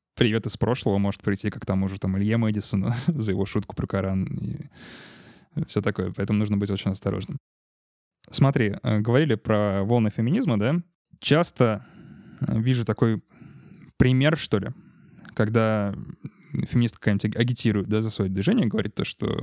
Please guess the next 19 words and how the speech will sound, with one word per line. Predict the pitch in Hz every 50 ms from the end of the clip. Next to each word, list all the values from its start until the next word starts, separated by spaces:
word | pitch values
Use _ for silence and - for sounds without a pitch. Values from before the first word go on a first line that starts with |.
| -
вот | - 113 104 -
вообще-то | 101 98 - - 101 -
нужно | 101 104 98 - 95 - - - - - -
феминисток | - 104 101 98 - - -
уважать | - 98 98 - 98 95 -
и |
все | - - -
такое, | - - 208 247 226 - - - - - - - - -
что | - - 113 110 - - _ _ _ -
именно | 147 151 143 127 117 113
феминистки, | - - 113 110 110 131 214 240 - - - 131 123 - - _ _ _ _ _ _ _ _ _ - -
э, | 120 117 117 - - _ -
как | - 120 110
бы | 107
подарили | - - 113 110 117 120 120 113 110 107 101
женщинам | 98 113 151 196 - - 143 135 127 123 123 - - _ _ _ _ - 160 - - - -
избирательные | 120 113 110 110 110 - - 107 101
права. | - 107 101 98 95 - - _ _ _ _ _ _ _ _ _ _ _ _ _ _ _ _ _ _ _ _ _ _ -
Но | 131 113 110 120 127 120 120 -